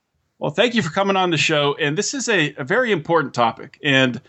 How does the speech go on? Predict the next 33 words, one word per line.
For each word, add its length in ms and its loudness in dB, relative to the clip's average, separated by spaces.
I 60 0
know 140 0
that 100 2
I 80 2
really 340 0
enjoyed 340 0
your 120 -4
conversation 760 0
with 220 2
Tom 320 2
Woods, 340 0
and 80 0
I'm 80 0
really 140 2
looking 220 2
forward 500 0
to 100 2
maybe 260 2
asking 300 2
some 160 -8
questions 420 -2
he 80 0
didn't 160 0
ask 320 2
and 80 0
getting 240 4
a 140 0
little 200 2
bit 140 0
different 240 2
perspective 560 -2
on 220 4
it 160 -4